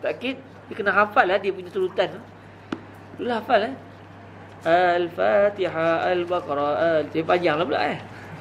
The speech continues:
Sampai ke situ. Habis waktu kita nyanyi surah, eh.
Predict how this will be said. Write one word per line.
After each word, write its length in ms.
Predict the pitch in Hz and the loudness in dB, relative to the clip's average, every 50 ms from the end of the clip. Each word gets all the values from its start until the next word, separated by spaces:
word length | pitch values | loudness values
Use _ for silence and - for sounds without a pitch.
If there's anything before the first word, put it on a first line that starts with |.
| - - | -12 -6
Sampai 320 | - - 175 165 170 175 | -2 -2 -2 0 0 0
ke 80 | - 180 | -2 0
situ. 360 | 160 175 160 165 214 247 262 - - - - - - - - - - - - - - - - - - - - - - - | 0 0 2 2 0 0 -2 -4 -8 -12 -14 -14 -14 -14 -14 -14 -14 -16 -16 -16 -16 -16 -16 -16 -18 -18 -18 -14 -8 -4
Habis 160 | 165 160 175 | 0 4 6
waktu 240 | 165 180 170 175 185 | 8 8 6 6 4
kita 180 | 165 175 180 220 208 | 0 2 2 2 2
nyanyi 560 | 175 185 180 180 180 190 190 180 180 175 165 | 4 2 2 2 2 0 0 0 0 0 0
surah, 360 | 160 175 175 180 180 220 302 | 0 2 4 4 4 2 0
eh. 60 | 392 | -4